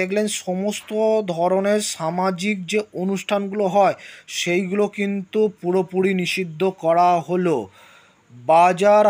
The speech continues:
হাট will remain open only during seven to ten A M in the morning and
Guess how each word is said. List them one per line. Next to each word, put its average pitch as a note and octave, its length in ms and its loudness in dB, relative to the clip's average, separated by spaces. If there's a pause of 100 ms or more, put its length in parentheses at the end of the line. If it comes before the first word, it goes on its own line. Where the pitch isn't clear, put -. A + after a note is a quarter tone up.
হাট F#3+ 300 4 (160)
will G3+ 200 0 (160)
remain G3+ 280 -2 (140)
open G#3 340 0 (480)
only G#3 320 -2 (160)
during G3 380 0 (180)
seven F3+ 360 -4 (100)
to G#3+ 60 -6 (180)
ten F#3+ 200 0 (240)
A - 20 -2 (120)
M G#3+ 40 -6 (120)
in E3+ 140 -8
the D3+ 80 2 (140)
morning G#3+ 400 0 (480)
and D#3+ 100 -4